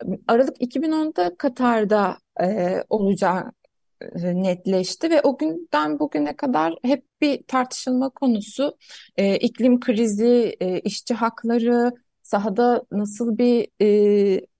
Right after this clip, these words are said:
ortam olacağı, saha dışında ülkede neler olacağına dair, e, çok fazla şey okuyup görüyoruz, yazıyoruz, çiziyoruz. E, bunların, e, en önemlilerinden bir tanesi. İsterseniz şeye bakalım, e,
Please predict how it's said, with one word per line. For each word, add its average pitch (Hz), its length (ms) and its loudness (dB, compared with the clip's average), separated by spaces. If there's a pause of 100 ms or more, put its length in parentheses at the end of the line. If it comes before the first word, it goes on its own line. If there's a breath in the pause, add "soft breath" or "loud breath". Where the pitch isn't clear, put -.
ortam 220 600 -2
olacağı, 226 400 0
saha 190 280 -4
dışında 220 420 0
ülkede 208 420 -2
neler 233 240 0
olacağına 233 640 -2
dair, 240 380 0 (360 loud breath)
e, 190 220 0
çok 247 260 -6
fazla 220 320 0
şey 196 240 -4
okuyup 190 600 -2
görüyoruz, 190 520 -2
yazıyoruz, 190 500 -6
çiziyoruz. 202 720 -2 (380 loud breath)
E, 190 240 0
bunların, 247 720 0
e, 185 400 0 (460)
en 233 120 4
önemlilerinden 196 720 -2
bir 202 120 -4
tanesi. 196 600 -4 (280 loud breath)
İsterseniz 330 540 -2
şeye 320 220 0
bakalım, 185 440 -2 (140)
e, 170 280 -2